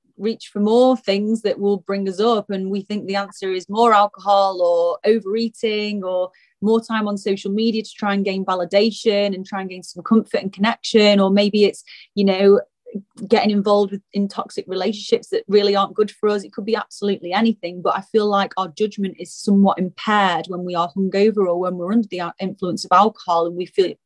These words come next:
feel like we need to feel complete in some way or we're lacking in some way. And that's when these little negative sort of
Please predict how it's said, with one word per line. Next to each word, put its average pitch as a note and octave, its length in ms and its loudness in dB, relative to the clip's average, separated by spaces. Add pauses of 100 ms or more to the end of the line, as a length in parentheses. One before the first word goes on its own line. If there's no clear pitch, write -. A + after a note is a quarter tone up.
feel F#3+ 240 4
like E3 300 4 (480)
we G3 120 2
need F3+ 280 -4 (140)
to E3+ 520 4 (300)
feel F3+ 160 4
complete - 640 -6 (460)
in F#3 120 0
some F3 300 -2
way E3+ 240 6
or E3 60 6
we're E3+ 100 2
lacking F#3+ 480 -2
in F3 100 -8
some E3+ 280 -6
way. E3 200 2
And F3 160 0
that's - 280 -4
when E3+ 340 -2 (340)
these F#3 200 -2
little D#3+ 280 2 (240)
negative F3 540 -2 (380)
sort - 240 2
of - 100 -2